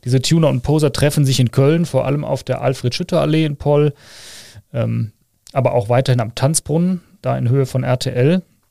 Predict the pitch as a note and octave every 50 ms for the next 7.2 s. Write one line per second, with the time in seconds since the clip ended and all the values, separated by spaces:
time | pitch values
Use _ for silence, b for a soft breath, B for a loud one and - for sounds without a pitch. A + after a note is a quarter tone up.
0 | _ _ _ _ _ _ _ - - - - C#3 B2+ C#3 C3+ - - - _ -
1 | C#3 C#3+ C#3 B2+ - - C#3 C#3 D#3+ E3+ D#3 D3 - D3+ C3 - - C#3 C#3 C#3
2 | C3+ B2+ C3+ C3 A#2+ B2 C3+ D#3 D#3 C#3+ D3 D3+ D#3+ E3+ F3+ F3 - D3 B2+ C3
3 | B2 B2+ D3 D#3+ D#3 C#3 C#3+ C#3 C#3 C3+ C3 A#2+ B2 C3 C#3+ C#3+ C3 A#2+ A2+ A2+
4 | A#2+ C3+ - - - C3+ C3 A#2+ - - B2+ A#2+ A#2+ C3 C3 - - - C3 B2+
5 | B2+ B2+ C3 - B2+ A#2+ A#2 - - B2+ B2 C3 C#3 - A#2+ - A#2+ A2+ - -
6 | C3 C3 C3 C3 A#2+ A2+ A#2+ A2+ A2 - - - - C#3 C3+ C3+ C#3 C#3+ D3 D#3
7 | F3+ G3 G3+